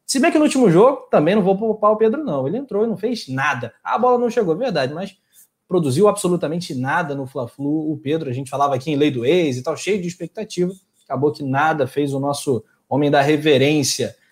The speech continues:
Daria pra encaixar o Pedro aí junto com o Gabigol ou, ou realmente vai ser pro decorrer da partida, Nazário?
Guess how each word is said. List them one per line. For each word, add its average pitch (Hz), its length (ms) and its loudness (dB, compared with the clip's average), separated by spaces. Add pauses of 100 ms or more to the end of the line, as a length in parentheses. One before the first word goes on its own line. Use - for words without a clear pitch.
Daria 175 320 6
pra 233 120 2
encaixar 185 360 2
o 175 60 0
Pedro 196 280 4
aí 202 220 2
junto 202 180 -4
com 175 100 -10
o - 20 -6
Gabigol 175 600 2
ou, 196 460 2 (220)
ou 156 100 -4
realmente 175 320 -2
vai 170 100 0
ser 170 160 -6
pro 170 180 -2
decorrer 160 360 -4
da 160 80 -4
partida, 139 400 -8
Nazário? 120 380 -12